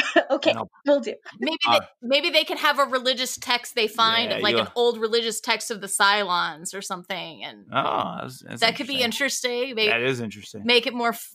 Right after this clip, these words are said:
Speaker 3: m-, more a little bit different, more like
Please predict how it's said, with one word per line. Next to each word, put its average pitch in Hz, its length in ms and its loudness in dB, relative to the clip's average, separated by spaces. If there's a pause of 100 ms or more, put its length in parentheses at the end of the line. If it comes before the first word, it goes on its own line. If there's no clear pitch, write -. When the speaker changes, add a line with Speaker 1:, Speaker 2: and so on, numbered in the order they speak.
(120)
Speaker 3:
m-, 220 120 -10 (440)
more 285 180 2
a 302 40 6
little 294 140 4
bit 262 200 2
different, 247 380 0
more 240 300 2
like 226 300 -2